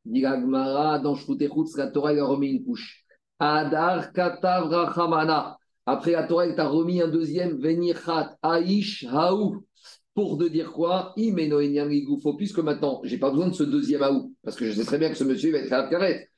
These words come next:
Pourquoi on te dit, Venichat Aish Haou ? À quoi me sert ce deuxième Haou ? Haou Maïdar. Alors, dit Agma, Aimeno Enyan Ligoufo, Tenyan Lechol Torah Kula. Pour me dire, Haou,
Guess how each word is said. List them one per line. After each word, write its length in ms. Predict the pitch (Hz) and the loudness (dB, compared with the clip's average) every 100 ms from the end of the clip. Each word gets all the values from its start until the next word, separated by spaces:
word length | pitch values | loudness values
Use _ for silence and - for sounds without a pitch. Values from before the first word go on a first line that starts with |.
| _ | _
Pourquoi 220 | 139 180 | -4 0
on 40 | 185 | 2
te 80 | 190 | 2
dit, 340 | 190 165 - - _ | 2 2 -2 -12 _
Venichat 640 | 143 180 175 175 185 185 | 0 2 2 0 -2 -4
Aish 340 | - 151 156 - | -2 0 0 0
Haou ? 280 | 131 98 - - | -2 -4 -10 -4
À 180 | 127 - | -2 0
quoi 160 | 165 | 0
me 140 | 165 147 | 2 0
sert 260 | 147 147 | 0 -2
ce 100 | - | 0
deuxième 400 | 135 131 123 127 | 0 2 2 0
Haou ? 440 | 113 123 190 220 - - 123 | 2 2 2 0 -4 -14 -8
Haou 640 | - 143 165 180 202 165 - - | -2 2 2 2 0 0 -6 -2
Maïdar. 720 | 147 180 185 160 160 160 156 147 | 0 0 0 0 0 -2 -2 0
Alors, 280 | 160 156 | 0 0
dit 140 | 147 160 | 2 2
Agma, 440 | 151 147 156 151 147 | 2 2 0 0 0
Aimeno 440 | 156 175 175 175 | 0 2 2 2
Enyan 320 | 165 170 165 | 2 0 0
Ligoufo, 540 | 156 143 143 143 165 190 | 0 0 -2 -2 -2 -2
Tenyan 300 | 170 156 170 | 0 0 0
Lechol 340 | 170 151 156 151 127 | 0 0 -2 -2 -2
Torah 260 | 131 135 - | -2 -2 -4
Kula. 200 | 127 123 | -6 -6
Pour 180 | - 135 | -2 0
me 120 | 143 | 2
dire, 200 | 156 127 | 0 0
Haou, 480 | 135 160 208 110 | 0 0 0 -2